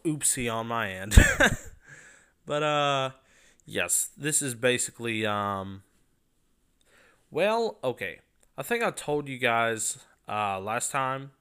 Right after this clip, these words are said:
that I was going on vacation on September fifth,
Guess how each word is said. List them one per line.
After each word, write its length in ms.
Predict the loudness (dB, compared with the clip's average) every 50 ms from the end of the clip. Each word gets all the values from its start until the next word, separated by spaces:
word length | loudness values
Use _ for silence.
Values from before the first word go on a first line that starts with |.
| _ _ _ _ _ _
that 280 | 2 4 4 4 2 0
I 80 | -2
was 180 | -2 -2 -2 -4
going 300 | -2 -2 -2 -2 -2 -2
on 180 | -2 -4 -4 -4
vacation 640 | -8 -8 -10 -8 -6 -6 -4 -4 -4 -6 -6 -4
on 200 | -4 -4 -4 -4
September 500 | -4 -4 -6 -6 -4 -6 -8 -6 -6 -8
fifth, 480 | -10 -2 0 0 0 0 -2 -10 -20 -20